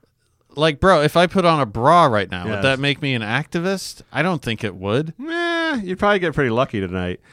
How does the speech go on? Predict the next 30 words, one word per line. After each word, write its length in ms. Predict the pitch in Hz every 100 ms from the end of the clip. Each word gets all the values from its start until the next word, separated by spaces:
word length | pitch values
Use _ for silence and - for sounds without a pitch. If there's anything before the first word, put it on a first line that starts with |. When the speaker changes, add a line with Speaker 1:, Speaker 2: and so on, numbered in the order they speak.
| _ _ -
Speaker 2:
Um, 560 | 143 151 147 139 131 123 - _
well, 100 | 147
let 60 | 185
me 80 | 202
ask 160 | 196
you: 60 | 139
Do 80 | 147
you 80 | 160
think 240 | 170 175
there's 160 | 185 151
a 40 |
difference 420 | 117 135 151 151
between 540 | 147 - 135 123 120 113 _ _ _ _ _
a 280 | 113 113 113
cisgender, 1120 | - - - 147 - - 127 123 117 117 120 101
and 120 | 104
I 100 | 101
fucking 200 | 101 107
hate 160 | 104 101
that 160 | 95
term, 220 | - 92 107
a 20 |
cisgender 680 | 110 156 143 143 123 120 - -
actress 500 | 107 120 131 120 -
playing 420 | - 117 117 117
a 40 |
transgender 920 | 113 - 117 127 127 135 139 147 147 127 _ _ _ _ -
versus 480 | 113 127 131 123 -
a 240 | 117 110
white 380 | 101 110 110 110